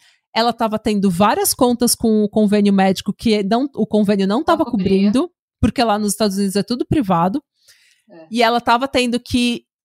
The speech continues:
Speaker 1: sabe, trabalhar, trabalhar, trabalhar e pegar todos os casos que ela podia pra conseguir dinheiro, e ela não tava dando conta de trabalhar bem em nenhum dos casos, e a saúde dela tava se deteriorando cada vez mais,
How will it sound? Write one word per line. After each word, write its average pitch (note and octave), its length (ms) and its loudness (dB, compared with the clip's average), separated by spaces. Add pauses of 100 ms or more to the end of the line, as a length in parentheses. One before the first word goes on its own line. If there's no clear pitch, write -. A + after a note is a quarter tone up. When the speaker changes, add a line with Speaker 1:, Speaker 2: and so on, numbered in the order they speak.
Speaker 1:
sabe, G3+ 400 0
trabalhar, G#3 840 2
trabalhar, G#3 460 0
trabalhar G3+ 380 0
e A3 40 0
pegar G#3 280 -2
todos D#4 400 0
os C#4+ 120 -4
casos G#3+ 280 -2
que - 100 -6
ela G3+ 100 -2
podia G#3+ 320 -2
pra A#3 160 -6
conseguir G#3 380 -4
dinheiro, G3+ 720 0
e A3 140 2
ela G#3 200 2
não A3+ 160 -4
tava G#3+ 240 -2
dando G3+ 240 0 (120)
conta A#3+ 420 -2
de - 160 -12
trabalhar G3+ 460 -2
bem G3+ 340 -2
em A3 60 0
nenhum G#3+ 360 -2
dos D#4+ 200 0
casos, A3 600 0 (300)
e A3 80 0
a A3+ 40 0
saúde G#3 380 -4
dela G3 240 0
tava G3 220 -4
se - 160 -2
deteriorando G3 640 -2
cada F#3+ 260 -4
vez A3 320 -2
mais, A3+ 460 -2